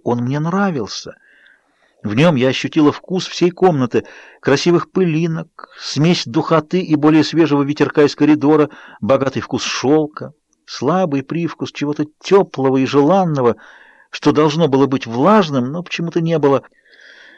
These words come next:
Хотя этот аромат перешибали хлорка и нашатырный спирт, от него у меня в горле вспыхнула жажда,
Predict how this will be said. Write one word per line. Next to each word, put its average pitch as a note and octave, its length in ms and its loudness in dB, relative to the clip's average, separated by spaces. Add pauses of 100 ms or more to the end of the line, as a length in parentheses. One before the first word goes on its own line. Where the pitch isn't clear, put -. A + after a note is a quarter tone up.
(560)
Хотя C3+ 440 2
этот B2+ 300 -2
аромат B2+ 380 2
перешибали B2 520 0
хлорка C3 500 0
и A2 60 0
нашатырный A2 520 -2
спирт, - 640 -8 (140)
от - 220 -14
него G#2+ 260 -2
у G2+ 40 -2
меня G2+ 240 -2
в F2 60 -10
горле F2+ 280 -2
вспыхнула G2+ 520 -6
жажда, A2 500 -2